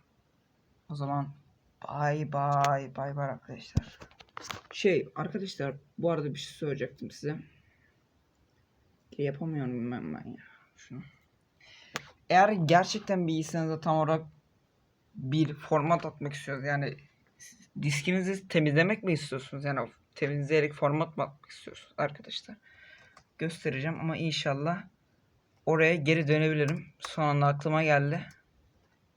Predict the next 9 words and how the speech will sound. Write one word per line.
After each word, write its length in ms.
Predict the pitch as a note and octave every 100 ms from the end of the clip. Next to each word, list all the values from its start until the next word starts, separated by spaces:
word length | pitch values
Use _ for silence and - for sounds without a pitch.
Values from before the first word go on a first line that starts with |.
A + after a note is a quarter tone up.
| _ _ _ _ _ - _ _ - - -
Evet, 260 | C#3+ C#3+ C#3+
işlem 360 | - D#3+ C#3+
uzanmamıştı 600 | C#3+ D3 C#3 C3+ - -
o 60 | C3+
sıra 320 | - C#3+ D3+
hemen. 300 | C#3+ C#3+ C#3+ - _ _ _ - - _
Şöyle 220 | - F#3
göstereyim 440 | D#3 D3+ D3+ F#3+ F3
arkadaşlar. 640 | D3+ D3 C#3 - F3+ F3+